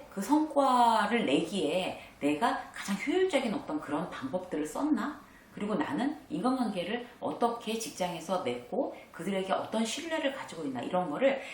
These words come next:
객관적으로 이제, 어, 이렇게 한번 메모해 가면서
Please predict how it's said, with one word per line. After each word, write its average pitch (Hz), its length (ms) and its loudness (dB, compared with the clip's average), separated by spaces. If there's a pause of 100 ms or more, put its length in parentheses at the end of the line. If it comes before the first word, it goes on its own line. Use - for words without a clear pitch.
객관적으로 208 760 6
이제, 135 340 -6 (380)
어, 127 340 -6
이렇게 - 260 -10
한번 135 340 -6
메모해 247 580 8
가면서 254 580 -4